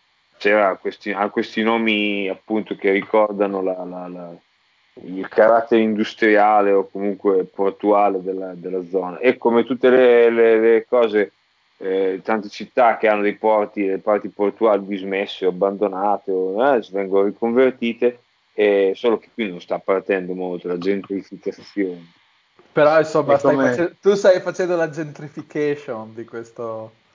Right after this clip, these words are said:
Speaker 1: Sì, in realtà lo, no, no, cioè, io so-, sto seguendo le orme di chi mi ha preceduto, cioè di un, di un, di questo signore che ha comprato questo appartamento ai tempi in cui era ancora un ufficio, l'ha, l'ha trasformato in un appartamento, insomma.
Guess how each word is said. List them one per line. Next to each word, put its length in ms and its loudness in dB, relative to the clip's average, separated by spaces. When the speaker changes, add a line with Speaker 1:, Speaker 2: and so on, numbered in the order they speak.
Speaker 1:
Sì, 220 4
in 80 4
realtà 680 4
lo, 260 0
no, 260 0
no, 420 -4
cioè, 360 0
io 920 4
so-, 260 -6
sto 380 -8
seguendo 480 2
le 120 6
orme 420 2
di 140 -4
chi 160 -14
mi 140 -2
ha 100 0
preceduto, 760 -6
cioè 220 -4
di 100 -12
un, 220 -8
di 100 -14
un, 140 -8
di 460 -16
questo 220 -18
signore 500 0
che 120 -8
ha 180 -6
comprato 680 -2
questo 200 -6
appartamento 760 0
ai 100 0
tempi 340 -4
in 40 -14
cui 180 -2
era 80 4
ancora 260 -2
un 80 -2
ufficio, 500 -6
l'ha, 120 -10
l'ha 100 -16
trasformato 680 -10
in 60 -10
un 40 -12
appartamento, 800 -14
insomma. 240 -18